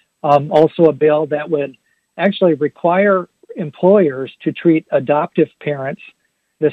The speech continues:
same as birth parents, you know, and, uh, in their employment policies, which actually is not required in Iowa at this point, um, specifically, but that's something that the legislature is looking at.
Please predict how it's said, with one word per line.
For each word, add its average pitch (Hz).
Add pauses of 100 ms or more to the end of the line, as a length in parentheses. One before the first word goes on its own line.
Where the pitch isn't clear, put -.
same 170
as 139
birth 185
parents, 127 (640)
you 151
know, 131 (500)
and, 143
uh, 143
in 151
their 143
employment 160
policies, 139
which -
actually 175
is 139
not 147 (240)
required 147
in 151
Iowa 151
at 139
this 147
point, 165 (640)
um, 135 (280)
specifically, 170
but 139
that's 147
something 151
that 143
the 135 (120)
legislature 147
is -
looking 143
at. 143